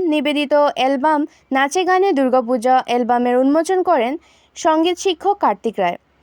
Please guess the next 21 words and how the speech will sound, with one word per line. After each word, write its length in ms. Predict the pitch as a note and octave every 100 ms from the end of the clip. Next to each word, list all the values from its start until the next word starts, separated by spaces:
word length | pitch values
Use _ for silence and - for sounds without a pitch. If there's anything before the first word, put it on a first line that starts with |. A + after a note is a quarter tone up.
| _ _ _ -
নাচে 360 | D4 D#4 G4+
গানে 300 | F#4+ F#4+ C#4+
দুর্গাপুজো 640 | C#4 C#4+ D4 C#4 D4+ C4 D#4
এই 200 | C4 B3+
অ্যালবামে 540 | B3+ B3+ D#4 E4 F#4+
সঙ্গীত 400 | F#4 C4+ C4+ C#4+ C#4
পরিবেশন 480 | C#4+ D4 E4 F#4
করেছেন 540 | F4+ F4 F4 E4+ A3+ C4+
শিল্পী 440 | - E4 D4+ C#4 D#4
অনিশা 340 | C4+ D4 E4+
পুরকায়স্থ, 600 | D#4 B3+ A3 G3+ G3+ - A3 - _ - - -
গীতিকার 500 | B3 D4 E4 F4+ F#4+
হিসেবে 400 | F#4+ F#4+ F#4 F#4
রয়েছেন 480 | F4+ F4+ E4+ C4 C#4
পুলক 300 | C4+ B3+ A#3+
দাস, 380 | G3+ G#3 D4 - _ _ B3
গানটিতে 520 | C#4 C#4+ D4 D#4+ E4
মিউজিক 440 | D4 D4 D#4+ E4 D#4+
দিয়েছেন 520 | E4+ F#4 F4 A#3+ C4
বিধান 420 | B3+ C4 D4 D4
লস্কর, 380 | B3+ A3 - G#3+